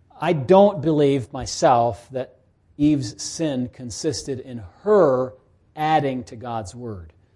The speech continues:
Adding a little distance between yourself and the sin-causing agent is not a sin.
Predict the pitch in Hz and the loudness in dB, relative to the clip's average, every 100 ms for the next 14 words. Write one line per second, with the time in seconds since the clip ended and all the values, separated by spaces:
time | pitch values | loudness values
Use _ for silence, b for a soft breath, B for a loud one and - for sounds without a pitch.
0 | _ _ _ _ _ _ 165 226 220 196 | _ _ _ _ _ _ 6 8 10 10
1 | 190 165 175 185 180 156 - 135 175 160 | 10 8 8 6 2 -4 -4 -8 -2 0
2 | 143 - 170 160 160 135 113 - 170 160 | -2 -2 0 0 0 -4 -4 -4 -2 -2
3 | - 156 135 131 131 143 120 127 123 120 | 0 -2 -2 -2 0 0 -2 -6 -10 -10
4 | 113 127 135 117 - - 139 98 82 | -8 -6 -6 -6 -8 -6 -6 -6 -14